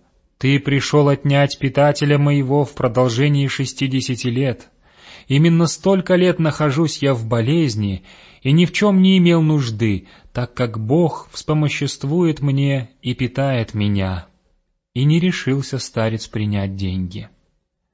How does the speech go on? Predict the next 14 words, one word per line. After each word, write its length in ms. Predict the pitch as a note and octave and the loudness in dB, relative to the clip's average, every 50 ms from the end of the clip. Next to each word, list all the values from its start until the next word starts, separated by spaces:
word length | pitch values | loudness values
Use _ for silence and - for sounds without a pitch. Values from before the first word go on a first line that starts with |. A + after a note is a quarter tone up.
| _ _ _ _ _ _ _ _ _ _ - - _ _ | _ _ _ _ _ _ _ _ _ _ -20 -20 _ _
Рассказывали 720 | - - C3+ C#3+ - - - F#3+ G3 F3 E3+ E3 E3 E3 | -4 -2 -2 -2 -2 0 2 2 4 4 2 2 2 2
об 140 | D#3+ D3+ C#3+ | 2 2 2
одном 280 | D3+ D3 D3 E3+ E3 D3 | 2 2 2 2 0 0
садовнике, 680 | - D#3 D3+ D3 E3+ G3 F#3+ D3+ C3+ B2+ A#2 - A#2+ | 0 -2 0 2 2 4 4 4 2 0 0 -2 -4
что 200 | G#2+ - - C#3+ | -6 -4 -2 0
он 140 | C#3 C#3 C#3 | 0 2 0
трудился 680 | - D3 C#3+ C#3+ C3+ C3+ G3 G#3+ G3+ - - - A#2 A2+ | 0 0 0 0 0 0 0 0 0 -2 -2 -4 -4 -4
и 220 | A2+ - A#2+ C3 | -4 -2 -2 -2
весь 300 | B2+ C3 F3 F3+ E3+ - | 0 2 0 0 0 -4
свой 240 | - - C3 C3+ B2+ | -6 -2 -2 -2 -2
труд 320 | C3 - E3+ G#3+ G3+ - | -2 -2 -2 -2 0 0
употреблял 640 | C#3+ A#2+ - C3 - B2+ B2+ A#2 A2+ B2 D#3 F3 F3 | -2 -2 -2 -2 -2 -2 -4 -2 0 0 0 2 2
на 140 | D#3+ E3 E3+ | 2 2 2
милостыню, 800 | F3 F3 E3+ D3 A#2 G#2+ F#2+ - - - G#2+ G2+ G2 F#2+ F2 E2+ | 2 2 2 2 0 -2 -4 -6 -6 -6 -6 -4 -4 -4 -6 -8